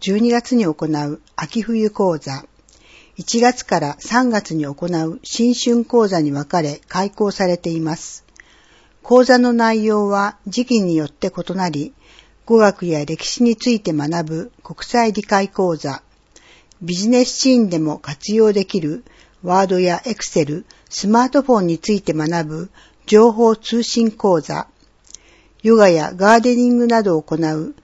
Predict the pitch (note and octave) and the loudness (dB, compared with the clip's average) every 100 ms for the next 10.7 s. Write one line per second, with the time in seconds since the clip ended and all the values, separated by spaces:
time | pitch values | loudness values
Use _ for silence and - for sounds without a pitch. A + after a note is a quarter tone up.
0 | _ - A3 A#3+ A#3+ - - A#3 A3+ G#3 | _ -4 0 0 0 -6 -2 0 2 2
1 | G#3 G#3 - A3 F3 D3+ D3+ C#3+ D3 C#3 | 0 0 -2 -2 -2 -4 -6 -6 -6 -8
2 | - - _ _ _ - _ _ _ _ | -12 -20 _ _ _ -20 _ _ _ _
3 | _ _ - A3+ B3+ - C#4 A3+ F#3 D3+ | _ _ -6 -2 0 2 2 2 -2 -2
4 | D3+ - _ _ - - B3 C4 C4 - | -4 -8 _ _ -10 -4 -2 0 -2 -2
5 | - F3+ D3+ D#3 D#3 F#3 - - F3 - | -2 0 0 -2 -2 -6 -6 -8 -8 -10
6 | _ G#3 A3 A#3 A3 - G3 G3 - F#3+ | _ -2 -2 0 -4 -4 -4 -4 -6 -2
7 | A3 B3 B3 B3+ B3 A#3+ A3 G#3 D#3 E3 | 0 0 -2 -2 -2 -2 0 0 -2 -4
8 | E3+ D#3+ B2+ C3+ C#3+ _ - _ - G#3+ | -6 -6 -8 -10 -12 _ -20 _ -4 0
9 | A3 F#3 D#3+ G#3+ F#3 D3+ D#3 - D#3+ D#3+ | 0 0 -2 0 -2 -4 -6 -4 -4 -4
10 | - D3 C3 - - - | -4 -4 -6 -10 -14 -16